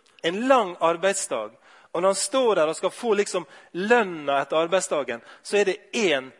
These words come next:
denar som er stemplet med en krans, en rettferdskrans. Og så kommer røveren. Og vi kunne kanskje tenke at han kan umulig få en denar for sin tjeneste.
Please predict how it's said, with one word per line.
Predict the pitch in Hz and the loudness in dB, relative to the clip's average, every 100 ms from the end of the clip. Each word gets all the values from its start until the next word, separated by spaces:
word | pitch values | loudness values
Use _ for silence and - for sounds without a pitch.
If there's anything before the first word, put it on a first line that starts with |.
| - | -8
denar | 143 151 165 180 202 - - | -6 0 2 2 2 -4 -14
som | 156 | -10
er | 151 | -6
stemplet | - 165 165 220 - 175 160 170 - | -2 2 0 -2 -6 -2 -2 -4 -16
med | 160 165 143 - | -8 -4 -4 -4
en | 139 131 | -10 -10
krans, | - 180 185 196 - - _ _ - | -4 0 0 -2 -6 -8 _ _ -8
en | 156 | -4
rettferdskrans. | 156 156 170 151 - 123 107 - - | -6 -6 -6 -6 -6 -10 -12 -18 -12
Og | 196 | -8
så | 247 | -2
kommer | 269 214 170 | 0 0 0
røveren. | 160 180 170 113 107 _ _ _ _ _ _ _ _ _ _ _ - | 0 0 0 -4 -8 _ _ _ _ _ _ _ _ _ _ _ -10
Og | 165 | -8
vi | - | -4
kunne | 240 | -4
kanskje | 208 196 202 | -4 -6 -2
tenke | 180 175 | -2 -2
at | 143 - | -6 -4
han | - 175 - | -4 -4 -4
kan | - 202 - | -6 -6 -6
umulig | 139 143 180 117 113 | -14 -12 -12 -12 -12
få | - 135 | -6 -6
en | 123 | -4
denar | 117 143 120 104 _ _ _ _ _ _ | -8 -6 -6 -8 _ _ _ _ _ _
for | - | -12
sin | 135 165 | -10 -10
tjeneste. | - 110 107 - | -10 -16 -16 -20